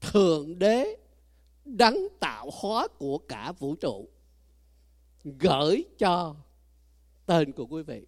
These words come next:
Quý vị cảm thấy như thế nào? Wow! Woohoo! Yes! Và đây là cái lá thơ mà Chúa gửi cho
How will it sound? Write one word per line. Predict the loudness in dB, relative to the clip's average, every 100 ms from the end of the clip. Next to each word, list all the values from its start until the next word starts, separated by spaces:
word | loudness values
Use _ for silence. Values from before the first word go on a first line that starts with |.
| -12
Quý | -10
vị | -10
cảm | -12 -16
thấy | -14 -14 -14
như | -16
thế | -14
nào? | -16 -18 -20 _ _ _ _
Wow! | -6 -4 -4 -6 -16 -18 -20 -18 -18 -20 _ _ _ _ _ _ 2
Woohoo! | 4 6 8 10 10 8 6 0 _ _ _ _ _ _ _ _ 4
Yes! | 4 4 -4 -8 -20 _ -4
Và | -4
đây | 0 6 6 6 4
là | 2 0
cái | 0
lá | 0 0
thơ | -2 -2 0 0 -2 -8 -16 -4
mà | -2 -2 -4
Chúa | -2 0 0 -8 -8
gửi | -2 -2 -2 -4
cho | -4 -6 -6